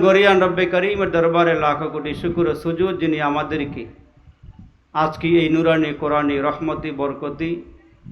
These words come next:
জান্নাতি বাগানে আসার বসার ওলামা হজরতদের জ্ঞান গর্ব নসিহত শোনার সুবর্ণ সুযোগ করে দিয়ে এই মুহূর্তে সামিয়ানার নিচে বসবার সুযোগ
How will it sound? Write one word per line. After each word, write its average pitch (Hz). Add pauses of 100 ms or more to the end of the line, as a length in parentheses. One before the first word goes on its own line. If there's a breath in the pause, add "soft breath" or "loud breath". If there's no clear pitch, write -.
(520)
জান্নাতি 175
বাগানে 160
আসার 147
বসার 139
ওলামা 147
হজরতদের 147 (180)
জ্ঞান 151
গর্ব 143
নসিহত 139
শোনার 151
সুবর্ণ 175
সুযোগ 175
করে 165
দিয়ে 127 (720 soft breath)
এই 202
মুহূর্তে 185
সামিয়ানার 156
নিচে 143
বসবার 139
সুযোগ 185